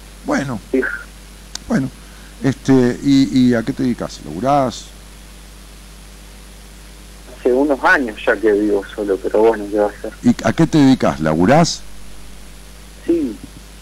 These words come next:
Speaker 2: Trabajo y hace unos meses me, me recibí, eh, en un profesorado de inglés, así que creo que en, en estos años envejecí como, no sé,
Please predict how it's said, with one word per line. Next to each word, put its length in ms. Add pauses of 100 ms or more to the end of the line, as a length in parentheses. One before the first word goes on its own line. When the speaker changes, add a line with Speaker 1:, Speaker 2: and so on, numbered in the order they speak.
(260)
Speaker 2:
Trabajo 840
y 340
hace 600
unos 340
meses 340
me, 320 (380)
me 80
recibí, 520 (360)
eh, 280
en 120
un 400 (280)
profesorado 680
de 100
inglés, 360 (960)
así 400
que 580 (720)
creo 220
que 80
en, 80
en 260
estos 320
años 300
envejecí 520
como, 480 (480)
no 160
sé, 200